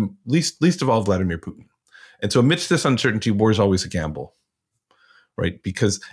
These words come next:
and, and, and of course, you'd like to just resolve that uncertainty and, and find out the strength and resolve of your adversaries. This is where some of the strategic logic comes in. You can never really trust them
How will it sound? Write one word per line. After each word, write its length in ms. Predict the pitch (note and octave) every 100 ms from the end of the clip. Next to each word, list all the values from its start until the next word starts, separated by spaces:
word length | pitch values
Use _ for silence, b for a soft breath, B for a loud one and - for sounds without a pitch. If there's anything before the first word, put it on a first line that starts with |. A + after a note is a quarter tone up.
| B
and, 160 | B2 B2
and, 240 | B2 A#2+ -
and 120 | B2+
of 100 | -
course, 200 | E3 D#3+
you'd 220 | B2 A2+
like 180 | C3+ C3+
to 80 | A#2+
just 180 | A2+ A2
resolve 360 | F2+ A2 F3
that 120 | D#3+ G#2+
uncertainty 480 | G2+ G2+ E2+ G#2
and, 140 | G2 F#2
and 120 | G2 G2
find 260 | G2 F#2
out 120 | A#2
the 80 | A#2+
strength 300 | A#2 A2+ G2+
and 100 | G2
resolve 320 | F#2 G2 F#2+
of 140 | F#2+ F2
your 200 | F2 -
adversaries. 580 | F2+ F#2 F#2 F2 E2+ A2
This 140 | C#3
is 120 | D3
where 120 | B2+
some 160 | A2+ A#2+
of 60 | G2+
the 60 |
strategic 500 | - G2 - B2+ B2+
logic 260 | G2+ F2+ F2+
comes 220 | F#2+ F2+
in. 160 | E2+ G2+
You 100 | A2+
can 140 | C#3
never 200 | D3+ E3+
really 260 | D3 C3+ G#2
trust 460 | - G#2+ G2 -
them 300 | F2+ E2+ E2